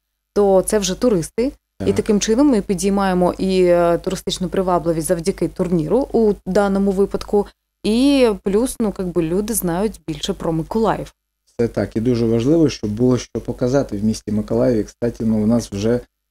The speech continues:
Speaker 2: е, будемо сподіватися, що, е, цей рік буде, е, першим, тому що буде созданий якась, е, туристичний напрямок у нас созданий, да,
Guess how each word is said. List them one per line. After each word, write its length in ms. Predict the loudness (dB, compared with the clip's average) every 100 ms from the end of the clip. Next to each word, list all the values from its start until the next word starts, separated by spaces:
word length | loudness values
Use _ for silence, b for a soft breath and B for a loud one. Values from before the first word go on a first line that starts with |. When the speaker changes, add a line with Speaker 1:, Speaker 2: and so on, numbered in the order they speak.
| _ -10
Speaker 2:
е, 60 |
будемо 360 | -6 -4 -4 -4
сподіватися, 760 | -6 -6 0 0 0 -6 -6
що, 540 | -6 -2 0 4 2 0 _ _ -8
е, 100 | -6
цей 340 | -4 0 2 4
рік 140 | 2
буде, 680 | 0 -2 0 2 2 0 -2 -10 _ -10
е, 60 | -2
першим, 500 | 2 2 2 -6 -6
тому 240 | -2 -2
що 140 | -4
буде 300 | -6 -4 -4
созданий 460 | -2 -2 -2 -4 -6
якась, 340 | -8 -8 -10 _ -8
е, 180 | -8 -8
туристичний 640 | -6 -6 -6 -8 -6 -4 0
напрямок 520 | 2 0 0 -4 -6 -10
у 40 | -10
нас 100 | -10 _ _ _ -4
созданий, 440 | -2 -2 -4 -6 -6
да, 140 | -4